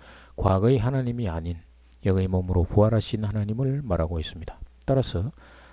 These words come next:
아브라함의 하나님이란 의미는 유대인들이 생각하고 있었던 혈통으로서의 하나-, 아브라함이 아닌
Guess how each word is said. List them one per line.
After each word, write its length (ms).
아브라함의 720
하나님이란 840
의미는 560
유대인들이 580
생각하고 520
있었던 420
혈통으로서의 840
하나-, 320
아브라함이 540
아닌 320